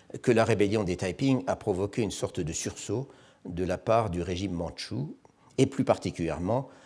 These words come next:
une sorte de sursaut parmi l'élite sociopolitique chinoise de l'Empire, pour qui ces rebelles qui prétendaient balayer les institutions traditionnelles étaient l'ennemi numéro un, euh, et qui avaient de toute façon, euh, tout à perdre en cas d'effondrement de la dynastie.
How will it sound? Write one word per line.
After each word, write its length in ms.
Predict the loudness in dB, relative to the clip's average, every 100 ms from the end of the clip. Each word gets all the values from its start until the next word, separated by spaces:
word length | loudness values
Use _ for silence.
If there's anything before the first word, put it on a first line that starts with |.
| -20 _ -20 -18 -8
une 100 | -4
sorte 240 | -2 -2
de 140 | -2 -2
sursaut 420 | -6 -6 0 0
parmi 300 | 2 0 0
l'élite 320 | 0 0 -2
sociopolitique 880 | -4 -2 -4 -2 -4 -2 -4 -4 -8
chinoise 640 | -4 0 2 2 -2 -8 -12 -8
de 120 | -4
l'Empire, 440 | -4 -4 -10 -12 -18 _ -20 _ _ -20 -20 -20 -20 -2
pour 180 | -2 4
qui 180 | 4
ces 200 | 6 6
rebelles 400 | 6 8 8 8
qui 140 | 4 -2
prétendaient 600 | -2 0 2 2 2 2
balayer 420 | 0 0 0 0
les 180 | 0 -2
institutions 540 | -4 -6 -6 -6 -6
traditionnelles 720 | -4 -4 -4 -2 0 0 0 -4 -14 -20 -20 -20 _
étaient 400 | 0 0 4 4
l'ennemi 340 | 6 2 2 0
numéro 400 | 0 0 -2 0
un, 180 | -2 -2 -12 -20 -20 -4
euh, 360 | 2 4 4 2 0
et 80 | -4
qui 140 | 0
avaient 140 | -2
de 100 | -2
toute 180 | -4 -6
façon, 460 | -6 -4 0 0 -2 -10 -20 -20 -12
euh, 460 | -6 -2 -2 -2 -4
tout 180 | -2 0
à 80 | 2
perdre 460 | 2 2 0 -4 -4
en 100 | -2
cas 140 | 0
d'effondrement 520 | 0 -4 -4 -2 -2
de 60 | -4
la 60 | -4
dynastie. 540 | -6 -6 -8 -12 -18